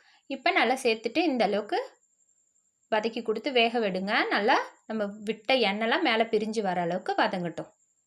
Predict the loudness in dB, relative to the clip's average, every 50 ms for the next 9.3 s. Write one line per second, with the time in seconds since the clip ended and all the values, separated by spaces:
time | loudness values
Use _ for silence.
0 | _ _ _ _ _ _ _ _ _ _ _ _ _ _ _ _ _ _ _ -20
1 | -20 _ _ 2 4 4 4 2 2 2 2 4 2 4 4 6 6 6 4 4
2 | 2 2 0 2 0 -2 0 0 2 2 2 2 0 -2 -4 -2 2 2 4 2
3 | 2 0 -2 -4 -4 -4 -4 -4 -4 -4 -4 -4 -6 -6 -14 _ _ _ -6 -4
4 | -2 -2 -2 -2 -2 -4 -8 -6 -6 -6 -2 0 0 0 -2 -4 -8 _ -10 -8
5 | -6 -2 0 0 0 0 -2 -6 -16 _ _ _ _ _ _ _ _ -4 -2 0
6 | 0 2 2 2 2 2 2 0 0 -2 0 0 -2 -2 -4 -8 -14 _ _ _
7 | _ _ _ _ _ _ _ _ _ _ _ _ _ _ _ _ _ _ _ _
8 | _ _ _ _ _ _ _ _ _ _ _ _ _ _ _ _ _ -6 -6 -2
9 | 2 2 2 2 0 -4